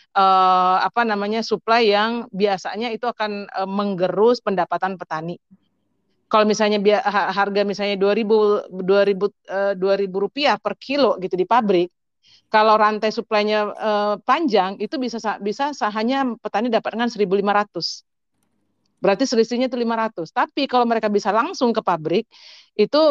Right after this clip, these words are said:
eh, rata-rata selisihnya cuma seratus rupiah. Jadi artinya kalau kita, eh,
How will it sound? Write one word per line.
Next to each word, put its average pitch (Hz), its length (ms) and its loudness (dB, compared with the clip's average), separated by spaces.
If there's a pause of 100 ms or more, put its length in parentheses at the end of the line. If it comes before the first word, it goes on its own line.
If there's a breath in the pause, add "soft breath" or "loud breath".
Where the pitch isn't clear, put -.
(120)
eh, 214 400 4
rata-rata 214 480 2
selisihnya 247 400 0
cuma 208 180 -6
seratus 196 460 -6
rupiah. 196 320 -6 (800 soft breath)
Jadi 202 240 4
artinya 220 640 -2
kalau 208 240 0
kita, 196 400 0 (320)
eh, 180 1300 -2